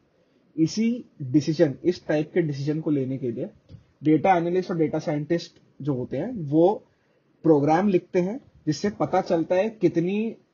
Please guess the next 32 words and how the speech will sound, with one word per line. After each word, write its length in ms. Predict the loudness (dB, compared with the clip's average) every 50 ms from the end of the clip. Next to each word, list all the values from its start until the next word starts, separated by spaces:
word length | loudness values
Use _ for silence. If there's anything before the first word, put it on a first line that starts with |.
| _ _ -2
chocolate 380 | -2 -2 0 2 2 2 2 4
बिकी 280 | 2 0 2 6 6
है 60 | 6 6
समझो, 400 | 6 2 -2 -2 -2 -4 -4 -6 -16 _ _ _ _ _ _ _ _ 0
और 480 | 2 4 4 6 6 4 4 2 -2 -8 _ _ _ _ _ _ _ 4
उससे 300 | 4 4 4 2 2 4
decide 340 | 4 4 4 6 4 4 6
करते 260 | 4 2 0 0 -4
हैं 80 | -4 -2
कितनी 300 | -2 -2 0 -2 -2 -2
chocolate 400 | -2 -2 -2 0 0 -2 -2 0
manufacture 580 | -2 -2 -2 -4 -2 -4 -4 -4 -2 -2 -2
करनी 380 | -2 -2 -8 -6 -4 -4 -2 -2
है, 120 | -2 -4
कितनी 300 | -4 -4 -2 -2 -2 -2
chocolate 360 | -2 -4 -6 -4 -4 -6 -4
नहीं 220 | -4 -6 -4 -4 -4
बनानी 340 | -4 -6 -8 -10 -12 -14 -14
है। 80 | -18 -20 _ _ _ _ _ _ -4 -2
ऐसे 240 | -2 0 0 -2
सब 300 | -2 -2 -2 -2 -2 -2 -2
अलग-अलग 440 | 0 0 2 4 4 2 2 2 0
जगहों 340 | 0 0 0 2 0 0
पे, 240 | 0 0 -4 -4 -6 -10 _ _ _ _ _ _ _ -6 -2
अलग-अलग 420 | 0 2 2 2 4 4 4 2
companies 560 | 2 0 -2 -2 0 -2 0 0 0 -2 -2
में 240 | -4 -4 -6 -8 -10 _ _ -6
ये 120 | -2 0 2
वाले 220 | 2 2 2 2
roles 260 | 2 2 0 0 -2
होते 220 | -4 -6 -8 -8 -10
हैं। 100 | -12